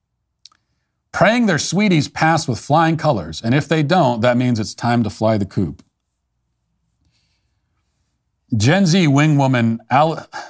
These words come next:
I can't read it. I, I can't read it. I can't read the story. I just can't. I can't. Like, why? This is not journalism. I, I, I, look, I understand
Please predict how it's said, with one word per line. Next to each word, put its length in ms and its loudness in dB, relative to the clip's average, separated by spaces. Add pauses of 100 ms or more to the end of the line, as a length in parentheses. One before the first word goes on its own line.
(480)
I 60 -18
can't 240 -4
read 160 -4
it. 180 -10
I, 280 -2
I 80 0
can't 260 0
read 140 0
it. 80 -6
I 80 -6
can't 180 -4
read 120 -2
the 100 -4
story. 260 -6
I 80 -4
just 220 -10
can't. 340 -8
I 60 -8
can't. 320 -8
Like, 280 -6
why? 520 0
This 220 -4
is 80 -4
not 180 0
journalism. 640 -4
I, 240 -8
I, 200 0
I, 100 0
look, 200 0
I 80 2
understand 600 -2